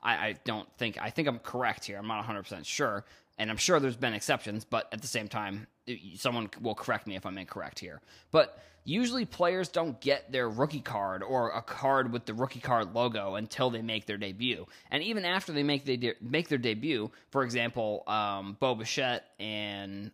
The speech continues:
uh, Yordan Alvarez both got, um, cards from twenty nineteen that had the, had a ca-, had a, it had a logo called, and it was call up, and it was, or called up,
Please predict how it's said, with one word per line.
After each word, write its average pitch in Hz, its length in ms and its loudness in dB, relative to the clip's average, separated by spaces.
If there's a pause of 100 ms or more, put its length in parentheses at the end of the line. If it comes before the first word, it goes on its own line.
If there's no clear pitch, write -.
uh, 104 120 -4
Yordan 113 400 0
Alvarez 107 580 2
both 196 300 -4
got, 110 320 -2 (340)
um, 101 320 -2 (800)
cards 123 760 2 (400)
from 110 480 2 (1080)
twenty 127 240 0
nineteen 117 540 -2
that 110 160 -4
had 120 460 -2
the, 107 360 -6 (520)
had 151 180 4
a 135 80 2
ca-, - 300 0
had 151 160 0
a, 147 60 2 (140)
it 139 60 4
had 143 160 4
a 147 60 8
logo 170 400 6
called, 139 340 8
and 135 100 2
it 135 60 4
was 120 180 2
call 139 440 2
up, - 260 -10
and 113 80 -4
it - 20 -2
was, 107 140 -4
or 117 120 -2
called 131 360 0
up, 82 260 -4